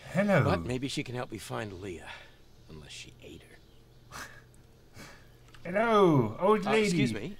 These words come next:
Speaker 2: uh, I'm looking for a little girl wearing a uniform, a red scarf. She was supposed to wait here for me.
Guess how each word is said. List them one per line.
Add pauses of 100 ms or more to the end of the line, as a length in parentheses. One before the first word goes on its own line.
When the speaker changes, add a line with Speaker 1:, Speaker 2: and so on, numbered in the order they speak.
(140)
Speaker 2:
uh,
I'm
looking
for
a
little (100)
girl (280)
wearing
a
uniform,
a
red
scarf. (140)
She
was
supposed
to
wait
here
for
me.